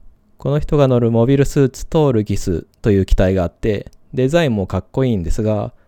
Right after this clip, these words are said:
このガンダムウィングの世界のガンダムすべてのプロトタイプとされている機体です。で、プロトタイプであるがゆえに、かなり性能的にとんがったところがあって、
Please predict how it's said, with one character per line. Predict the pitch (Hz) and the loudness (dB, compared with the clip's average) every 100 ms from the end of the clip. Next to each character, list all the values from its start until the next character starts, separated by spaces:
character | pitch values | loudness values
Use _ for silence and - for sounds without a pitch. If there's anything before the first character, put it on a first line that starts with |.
| _ | _
こ | - | -8
の | 135 131 | -4 -2
ガ | - 147 | 0 0
ン | |
ダ | 165 | 0
ム | 170 | 0
ウ | 175 | 0
ィ | 175 | -2
ン | 156 | -2
グ | 151 | -2
の | 151 | -2
世 | - 143 | -2 -2
界 | 131 120 | 0 0
の | 123 117 | 0 -2
ガ | 139 | -2
ン | 143 | -2
ダ | 127 104 | -2 -4
ム | 101 | -4
す | - 175 | -6 -4
べ | 160 | -2
て | 127 | -2
の | 101 - _ _ _ | -2 -6 _ _ _
プ | - 127 | -2 0
ロ | 131 | 2
ト | 131 | 2
タ | - 123 | 4 2
イ | 90 | 2
プ | - | -4
と | - | -4
さ | - | -2
れ | 90 | -2
て | 87 90 | -2 -4
い | 87 | -4
る | 85 | -4
機 | - | -2
体 | - 80 | -2 -2
で | 90 | -4
す。 | 92 - - _ - - - _ - | -8 -8 -12 _ -20 -20 -20 _ -2
で、 | 107 | -2
プ | - 135 | 2 2
ロ | 156 | 2
ト | 170 | 2
タ | 180 | 2
イ | 165 | 2
プ | 143 | 4
で | 147 | 6
あ | |
る | 143 139 | 6 6
が | |
ゆ | 127 127 | 4 4
え | 123 | 2
に、 | 107 101 | 0 -4
か | - | -4
な | 147 107 | -2 -2
り | 87 - _ - | -4 -8 _ -4
性 | 160 147 | 0 2
能 | 151 143 | 0 -2
的 | 143 143 | -2 -2
に | 139 | 0
と | 143 | 0
ん | 147 151 | 0 0
が | 147 | -2
っ | - | -2
た | 101 | -4
と | - 110 | -2 -2
こ | 107 | 0
ろ | 92 | 0
が | 87 | 0
あ | 87 | -4
っ | |
て、 | - - 123 107 | -6 -2 0 0